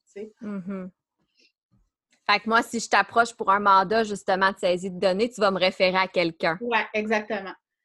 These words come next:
Speaker 1: Tu sais, je,
Speaker 2: C'est
Speaker 1: ça m'arrive tellement souvent, ça m'arrive une, une fois par jour ou plusieurs fois par semaine
Speaker 2: Ouais.
Speaker 1: qu'on m'approche pour des trucs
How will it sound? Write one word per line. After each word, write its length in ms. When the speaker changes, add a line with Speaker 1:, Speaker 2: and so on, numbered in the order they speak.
Speaker 1:
Tu 100
sais, 60
je, 60
Speaker 2:
C'est 80
Speaker 1:
ça 100
m'arrive 380
tellement 380
souvent, 320
ça 140
m'arrive 440
une, 380
une 160
fois 160
par 240
jour 400
ou 80
plusieurs 380
fois 100
par 160
semaine 440
Speaker 2:
Ouais. 140
Speaker 1:
qu'on 120
m'approche 580
pour 140
des 120
trucs 280